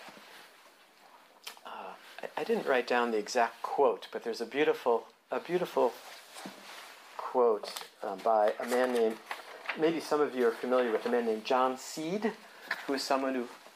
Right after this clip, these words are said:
was hanging out with Ram Dass. And he said something, this is a, I kind of abbreviating a longer, um, quote of his. He says, "Nothing but a miracle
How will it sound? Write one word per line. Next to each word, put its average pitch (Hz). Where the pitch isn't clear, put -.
was 120
hanging 131
out 117
with 117
Ram 117
Dass. 110
And 113
he -
said 127
something, 160
this 131
is 113
a, 98
I 110
kind 113
of 104
abbreviating 104
a 98
longer, 101
um, 98
quote 110
of 98
his. -
He 113
says, -
"Nothing 175
but 131
a 117
miracle 117